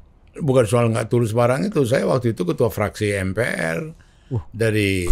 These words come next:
Speaker 1: apa, P D I
Speaker 2: Tapi,
Speaker 1: Perjuangan
Speaker 2: oh.
Speaker 1: pada peristiwa itu, dan saya waktu itu mau Mega sendiri setuju dia jadi ketua, asal aklamasi, tidak voting. Dan dengan lobby saya ke fraksi-fraksi yang ada berhasil. Itu dengan,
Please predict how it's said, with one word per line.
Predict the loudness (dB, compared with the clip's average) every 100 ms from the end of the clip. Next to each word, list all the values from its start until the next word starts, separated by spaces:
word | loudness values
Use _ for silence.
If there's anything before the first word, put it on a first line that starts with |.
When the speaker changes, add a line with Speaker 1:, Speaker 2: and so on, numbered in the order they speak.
| 4
Speaker 1:
apa, | 2 -2 -4
P | -2 -2
D | 2
I |
Speaker 2:
Tapi, | 0 2
Speaker 1:
Perjuangan | 2 4 4 2
Speaker 2:
oh. | 0 0
Speaker 1:
pada | 0 0
peristiwa | -2 -2 2 2
itu, | 2 0 0
dan | 2 0
saya | 0 0 -2 -4 -10 -20 -10
waktu | 0 2 2
itu | -2 -2
mau | 0 0 0 0 -2
Mega | -6 -6 -2 0 0
sendiri | 0 -2 0
setuju | -2 -2 -2 0 -2 -4
dia | -4 -2
jadi | 0 0 0
ketua, | -2 -8 -10
asal | -4 -4 -2 -2
aklamasi, | -4 -2 -2 0 -4 -4 -8 -8 _
tidak | -4 -4
voting. | -2 -2 -2 -4 -6 -12 -18 -20 _ _ -20 -20 -20 -4
Dan | -2 0
dengan | 0 -2 0
lobby | 0 2 0
saya | 0 0
ke | 0 -4 -6 -12 _ -20 _ _
fraksi-fraksi | -6 -6 -4 -4 -4 -4
yang | -4
ada | -4 -4
berhasil. | -4 -2 -4 -2 -4 -4 -8 -14 _ _ _ _ _ _ _ -14 -12 -12
Itu | -10 -6 -4
dengan, | -4 -4 -4 -6 -8 -12